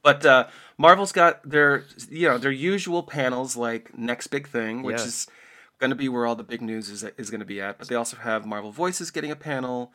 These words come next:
Speaker 2: Mm-hmm.
Speaker 1: Uh, Women of Marvel has been getting a panel every time at these big cons, which is great.
Speaker 2: Yeah.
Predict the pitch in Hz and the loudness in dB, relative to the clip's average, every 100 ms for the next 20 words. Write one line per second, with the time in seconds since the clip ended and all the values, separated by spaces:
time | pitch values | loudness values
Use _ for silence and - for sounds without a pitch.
0 | _ 92 110 113 151 104 110 147 143 135 | _ -18 -12 -10 -8 -6 -2 -2 -4 -2
1 | 131 127 127 - 117 123 - _ 131 123 | -2 -2 -6 -8 -8 -6 -8 _ -8 -4
2 | 123 123 113 - 113 101 104 107 110 104 | -4 -4 -8 -6 -6 -6 -8 -8 -10 -8
3 | 117 104 107 - 113 - _ _ _ 113 | -8 -10 -16 -18 -18 -20 _ _ _ -16
4 | 104 110 113 107 110 113 - - 110 113 | -14 -14 -16 -18 -18 -18 -18 -14 -12 -8
5 | 98 107 | -4 -4